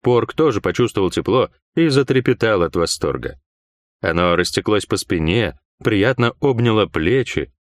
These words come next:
поползло к затылку, и тогда проклятая решилась. Заставила пастуха вскочить с жалобно скрипнувшей кровати, броситься к столу и, схватив глиняный кувшин с водой, швырнуть в стену. Во все стороны брызнули черепки и капли.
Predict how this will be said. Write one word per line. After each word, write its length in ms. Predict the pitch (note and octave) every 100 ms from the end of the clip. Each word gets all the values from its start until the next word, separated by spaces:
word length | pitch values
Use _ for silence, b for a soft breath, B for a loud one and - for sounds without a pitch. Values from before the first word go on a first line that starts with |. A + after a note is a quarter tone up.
| _
поползло 460 | - G2 F#2+ F#2 G#2+
к 40 |
затылку, 600 | F2+ D#2+ - D3+ G2 D#2+
и 300 | C#2 D#2+ D#2+ D2
тогда 340 | D#2+ E2 D#3
проклятая 640 | - D3+ D3 B2+ A#2+ A2+
решилась. 680 | G2+ G#2+ - F#2+ B1 - - - _ _ -
Заставила 600 | E2 E2 - D3+ C#3 C3
пастуха 460 | B2 - A#2 C3+ A#2
вскочить 540 | - G#2+ - F#3 -
с 140 | F2+
жалобно 520 | D#2 E2+ C3 A2+ G#2+ G2+
скрипнувшей 540 | - A#2+ G#2 G2 G2+
кровати, 480 | G2 G2 D2+ - - _ _ -
броситься 520 | F2+ A2 G2+ F#2 F#2+
к 60 |
столу 520 | - - D#2+ C3+ E2 - _ -
и, 180 | F#2 F#2
схватив 440 | - G#2 G3 D3
глиняный 400 | C#3+ D#3 C3+ B2
кувшин 400 | A2 - E3+ C#3+
с 80 | -
водой, 420 | A2+ F#2+ E2+ - _ _
швырнуть 480 | - D#3 C#3+ C3+ -
в 60 |
стену. 520 | - - A#2+ C#2 A#1 _ _ _ _ -
Во 200 | F2 F2
все 220 | - E3
стороны 540 | - F3+ D3 B2+ G2
брызнули 440 | E2 D#3 B2+ C#3 A#2+
черепки 540 | - A#2 G#2+ - E3
и 240 | - D3
капли. 560 | C3 D3 G#2 - C2